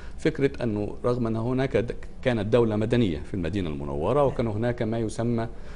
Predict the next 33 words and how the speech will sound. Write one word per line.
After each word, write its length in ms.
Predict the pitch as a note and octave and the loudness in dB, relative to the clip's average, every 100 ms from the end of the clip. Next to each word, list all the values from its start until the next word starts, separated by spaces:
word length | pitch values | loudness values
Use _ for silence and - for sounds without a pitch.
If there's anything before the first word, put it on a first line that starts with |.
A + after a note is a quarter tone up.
| - | -10
بالحضارة 1400 | - A2 A#2 - F2 - E2+ - F#2+ F2+ A#2+ C3 C3 - | -4 0 2 0 -4 -6 -6 -6 -2 4 4 6 4 2
المدنية 840 | A#2 A2+ A2 G#2 G#2+ B2 C3+ C3 G#2 | 0 -2 -2 -2 -2 0 0 0 0
التي 340 | G2+ G#2+ G#2 | 0 0 -2
كان 240 | - G#2 | -2 -2
فيها 220 | F#2 G#2+ F#2+ | 0 -2 -2
دستور 680 | F#2 - - A#2+ C#3 - - - - - | -4 -6 2 4 4 0 -8 -12 -12 -10
بين 280 | - F#2+ F#2+ | 0 2 2
المسلمين 560 | F2+ F2+ - F2+ G#2 F2+ | 0 -2 -2 0 2 0
وبين 320 | D#2+ D#2+ D2+ | 0 -2 -4
اليهود 560 | C#2+ F2+ G2 C3+ C3 | -4 -4 0 0 0
لكل 280 | G#2+ B2 G#2 | -2 0 2
ساكني 320 | E2 D2+ F2 | 0 -2 -2
المدينة، 440 | D#2 D2 E2 A#2+ D#3 | -2 -4 -2 0 2
وترسيم 500 | C3+ G2 E2 A2 F#2+ | 2 2 0 -2 -2
للحدود 720 | D2+ - D2+ F2+ C3+ D3 C3+ | -2 -6 -4 2 2 4 4
وتعداد 480 | G#2 - E2+ G2+ A2 | 2 2 0 0 0
سكاني 460 | - - B2 C#3 | -2 -4 -2 -2
وما 180 | A2 A#2+ | -2 -2
إلى 160 | - A#2 | -2 0
ذلك، 300 | C#3 E3 E3+ - - - - | 2 2 0 -6 -12 -10 0
ولكن 320 | A#2+ A#2+ A2 | 2 2 0
حدث 340 | - D3 C3+ | -2 0 2
نوع 200 | A2+ B2+ | 2 2
من 200 | A#2 A#2 | 2 2
التدافع، 580 | B2 - G#2+ G#2 - C2+ - - - - | 0 2 2 2 0 -6 -8 -12 -12 -10
آه، 400 | E2+ E2 E2 - | -6 -6 -4 -6
عندما 320 | F#2 G2+ G#2 F2+ | -4 -2 -2 -2
خانت 540 | - G#2 F#2 - - | -2 0 -2 -4 -4
اليهود 460 | F2+ F2+ F#2 F2 F2 | -2 -2 0 -2 -2
المواثيق 540 | F#2 E2 D2+ G2+ - | -2 -2 -2 -4 -2
والعهود 440 | D#2+ C2+ G#2 B2+ | -4 -2 -2 -2
وصار 500 | A#2+ A#2+ - C3+ B2 | -2 -4 -4 0 0
الأمر 380 | - - A2+ G#2+ | 0 -2 -2 -4